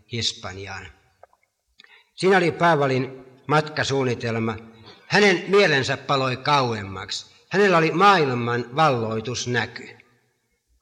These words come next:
Hän koki, että, että on väärin antaa ihmisten elää evankeliumin yltäkylläisyydessä Jerusalemissa tai Antiokiassa, jos ei Rooma ja Espanja –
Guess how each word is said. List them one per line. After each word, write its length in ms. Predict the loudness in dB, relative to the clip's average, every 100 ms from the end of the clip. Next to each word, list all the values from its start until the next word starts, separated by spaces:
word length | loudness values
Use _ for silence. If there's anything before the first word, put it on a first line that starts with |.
| _ _
Hän 220 | 0 2 4
koki, 380 | 4 4 2
että, 300 | 0 0 -2 -2 -10 -14 -8
että 180 | 0 0
on 200 | 0 2
väärin 640 | 4 4 2 -4 -6 -10 -16 -20 _ _ -2
antaa 320 | 0 2 2
ihmisten 480 | 2 0 -2 -2 -4
elää 400 | -2 0 2 2
evankeliumin 800 | 0 0 -2 -2 -6 -4 -4 -4
yltäkylläisyydessä 1500 | -2 -2 -4 -6 0 0 0 -2 -2 -4 -4 -4 -6 -8 -10 -14 _ _ 0
Jerusalemissa 800 | 2 2 0 -2 -2 -4 -6 -6
tai 200 | -4 -2
Antiokiassa, 1040 | 0 0 0 -2 -4 -6 -8 -6 -8 -10 -14 -20 -6
jos 160 | -4 -2
ei 220 | -2 2
Rooma 360 | 4 4 4
ja 160 | 2 2
Espanja – 680 | 2 0 -2 -4 -4 -6